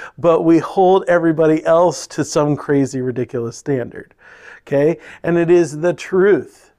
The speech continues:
that you are the most angered by the sin that you are most troubled by, <laughs> okay? So the sin that you, uh, the sin that, that is in your life that you struggle with the most, when you see it outside of yourself,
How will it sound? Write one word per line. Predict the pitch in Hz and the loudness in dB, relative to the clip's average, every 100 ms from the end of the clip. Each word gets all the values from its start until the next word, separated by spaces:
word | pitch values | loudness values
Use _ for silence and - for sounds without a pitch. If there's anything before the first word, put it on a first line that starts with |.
| - | -12
that | 139 - | -10 -2
you | 175 | 2
are | 165 151 | 2 2
the | 143 | 0
most | 143 151 185 180 - | -2 0 0 -2 -8
angered | 147 147 170 185 190 190 | -4 -2 0 2 2 0
by | 151 | 0
the | 135 | 0
sin | 131 - - 165 135 131 131 - - - - | -4 -6 -2 0 0 -2 -4 -10 -20 -20 -6
that | 131 123 | -2 -2
you | 127 139 143 | -2 0 2
are | 139 123 | 2 0
most | 123 131 117 - | -2 -4 -6 -10
troubled | - 135 127 156 | -6 -4 -4 -8
by, | - 82 - - | -14 -16 -18 -18
<laughs> | - | -12
okay? | 156 - 135 139 - - - - - | -12 -8 -6 -8 -10 -16 -16 -16 -4
So | 151 165 | 0 2
the | 156 | 0
sin | - - 190 214 214 190 190 | -4 -2 2 2 2 0 -2
that | 135 151 139 | 0 0 -2
you, | 151 170 147 135 156 - _ - - _ - | -2 2 4 2 0 -4 _ -20 -20 _ -2
uh, | 151 143 143 156 | 2 4 4 2
the | 156 | -2
sin | 151 - 190 190 | -4 0 2 2
that, | 156 160 143 156 - | 0 0 0 -6 -8
that | 143 147 | -2 0
is | 147 131 | 0 -2
in | 151 | -2
your | 135 156 190 | -2 0 2
life | 190 196 208 202 | 2 2 0 -2
that | - 131 | -6 -6
you | 170 175 | -4 -6
struggle | - 180 175 185 | -2 -2 0 0
with | 185 185 | 0 -2
the | |
most, | 156 156 190 - _ - - | -2 0 -2 -6 _ -20 -6
when | 156 | -4
you | 160 | -4
see | - 180 | -4 -2
it | 170 160 | -2 0
outside | 147 143 - 147 156 | 0 -2 -2 0 0
of | 180 | -2
yourself, | 175 196 - 202 196 | -4 -6 -4 -2 -2